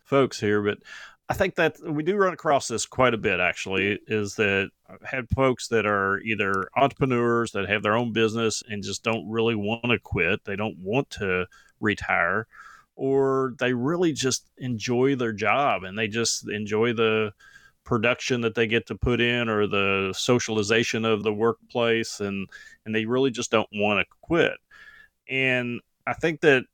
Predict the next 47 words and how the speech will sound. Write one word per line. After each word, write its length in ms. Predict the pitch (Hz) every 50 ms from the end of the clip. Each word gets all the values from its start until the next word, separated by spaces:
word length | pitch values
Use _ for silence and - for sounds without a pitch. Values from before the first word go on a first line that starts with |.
| _
the 80 | - 131
type 360 | - - - 151 170 175 -
of 80 | 156 127
planning 400 | - - 135 131 131 123 120 113
that 160 | 110 104 -
you 60 | - 107
want 320 | 104 117 135 135 120 101
is 140 | 95 104 107
you 80 | 117
just 220 | 117 147 147 - -
want 160 | 160 160 147
a 40 | 113
plan 500 | - - - 123 120 117 113 113 113 110
to 60 | 107
show 300 | 104 - - 120 113 113
you 300 | 113 110 107 110 107 107 - -
if 240 | - 175 175 - _
you 160 | 170 165 151
did, 540 | 123 104 117 123 113 90 85 80 67 - - 110 - _
or 320 | _ - 160 160 156 151 -
if 420 | - 165 160 - - - - _ _ _ _
your 180 | 131 117 127 117
company 440 | - - 143 131 - 135 123 117
decided 920 | 107 104 110 101 - - - 120 117 117 117 110 101 95 90 87 85 95 - _ _
that 200 | 101 98 - - _ _
it 80 | 104 101
was 120 | - -
time 280 | - - 107 98 95 95
for 100 | 101 98
you 120 | 92 90
to 80 | 87 85
retire, 540 | 87 87 87 - 85 82 80 76 80 87 92
or 320 | 101 113 113 113 110 - - - - - - - - - - _ -
if 160 | 120 117 -
you, 260 | 127 131 131 127 123
uh, 340 | 120 110 107 110 107 104 101 101 - _ _
you 160 | - 135 131
know, 80 | 123 120
just 280 | 110 127 127 - - - _ _ -
needed 460 | 131 117 123 147 156 160 151 139 -
to 80 | -
know, 140 | 131 120 110
maybe, 360 | 110 117 127 139 143 139 139 - -
you 180 | 95 120 120 120
know, 160 | 120 117 113
a 40 | 113
spouse 680 | 107 - - - 127 123 123 127 123 - - - -